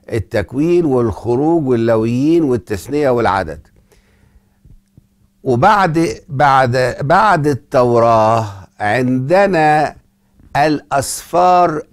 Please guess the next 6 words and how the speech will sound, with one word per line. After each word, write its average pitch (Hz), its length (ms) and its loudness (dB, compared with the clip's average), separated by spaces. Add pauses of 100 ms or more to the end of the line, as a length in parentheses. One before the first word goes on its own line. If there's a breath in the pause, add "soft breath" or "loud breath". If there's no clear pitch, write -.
(160)
التاريخية 143 2250 -2 (1400 soft breath)
اللي 113 240 -2
بتبتدي 139 680 -2
من 143 420 0
سفر 170 460 -4
يشوع 127 800 0